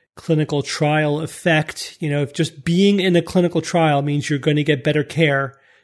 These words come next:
than people not being in a clinical trial. People in clinical trials tend to do better than historical controls. Uh, and so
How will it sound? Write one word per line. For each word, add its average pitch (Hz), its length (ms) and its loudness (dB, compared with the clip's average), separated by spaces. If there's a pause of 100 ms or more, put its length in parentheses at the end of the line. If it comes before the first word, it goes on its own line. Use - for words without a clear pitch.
than 143 140 -6
people 143 300 -4
not 143 320 -2
being 139 320 -6
in 147 120 -8
a 139 60 -8
clinical 139 300 -8
trial. 131 280 -4
People 160 420 0
in 170 180 -4
clinical 151 340 -2
trials 139 440 -2 (320)
tend 165 240 2
to 151 80 -10
do 165 120 0
better 143 380 2
than 139 160 -6
historical 127 580 -6
controls. 127 680 -10 (600)
Uh, 170 60 -4
and 156 460 2
so 156 560 4